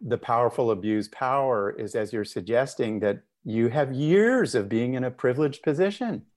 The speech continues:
and people aren't challenging you. You're not getting critical feedback.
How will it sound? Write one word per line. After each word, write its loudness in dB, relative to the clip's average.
and -4
people 2
aren't 0
challenging 2
you. 0
You're -6
not -2
getting -2
critical 0
feedback. 0